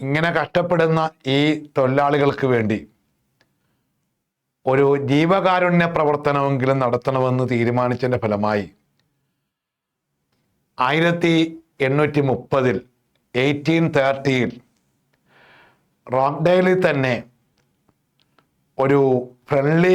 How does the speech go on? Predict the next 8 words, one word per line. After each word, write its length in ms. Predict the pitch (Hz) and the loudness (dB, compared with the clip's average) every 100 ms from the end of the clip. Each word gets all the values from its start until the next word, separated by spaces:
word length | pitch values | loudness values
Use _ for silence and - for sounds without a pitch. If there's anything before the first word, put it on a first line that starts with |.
| 180 147 | 2 2
കോപ്പറേറ്റീവ് 500 | 135 135 123 147 143 | 0 0 0 -2 0
സൊസൈറ്റി 380 | 127 127 120 120 110 | 0 0 -2 -2 -4
രൂപീകരിച്ചു. 600 | 110 104 101 90 - - _ _ _ _ _ _ _ _ _ _ _ _ _ _ _ _ _ _ - 127 | -2 -4 -6 -8 -14 -20 _ _ _ _ _ _ _ _ _ _ _ _ _ _ _ _ _ _ -8 -2
അതിലേതാണ്ട് 580 | 139 165 160 165 156 156 160 _ _ 120 | 0 2 2 2 2 0 -2 _ _ -2
അറുപതോളം 680 | 131 147 180 180 170 165 160 160 _ _ 139 | 0 2 2 4 2 2 0 -4 _ _ -2
സാധാ 360 | 139 147 165 160 | 0 0 0 0
നെയ്ത്തുകാർ 540 | 143 143 143 151 156 156 156 | 0 0 0 2 2 2 2
മാത്രമായിരുന്നു. 720 | 143 147 170 165 143 120 104 | 0 0 0 0 0 0 -2